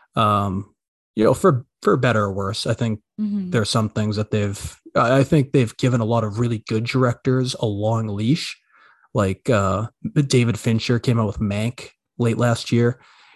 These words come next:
Speaker 1: and it's in black and white. And it's, like, definitely not a movie that would be super popular, but it was great. And they just kinda gave him a long leash to do that.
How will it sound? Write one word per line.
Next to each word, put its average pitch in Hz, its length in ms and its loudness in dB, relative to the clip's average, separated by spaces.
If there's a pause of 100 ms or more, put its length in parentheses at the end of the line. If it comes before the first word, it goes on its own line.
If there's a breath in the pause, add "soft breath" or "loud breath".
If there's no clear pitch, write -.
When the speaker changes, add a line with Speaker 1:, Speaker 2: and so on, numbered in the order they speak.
(100)
Speaker 1:
and 120 100 2
it's 107 140 -2
in 107 120 2
black 110 340 0
and 95 160 -4
white. 117 380 -2 (460 soft breath)
And 120 160 2
it's, - 200 -2
like, 110 320 2
definitely 127 420 4
not 120 180 2
a 110 40 2
movie 107 320 0
that 110 100 -2
would 110 140 -4
be 104 80 -6
super 110 400 -4
popular, 127 640 -2 (100)
but 135 80 2
it 127 60 4
was 113 120 -2
great. 135 460 -2
And 120 100 -2
they 117 120 -2
just 110 180 -4
kinda 117 200 0
gave 117 140 0
him 110 60 -4
a 104 60 -4
long 107 320 -4
leash 107 200 -6
to 107 120 -6
do 104 180 -2
that. 90 240 -6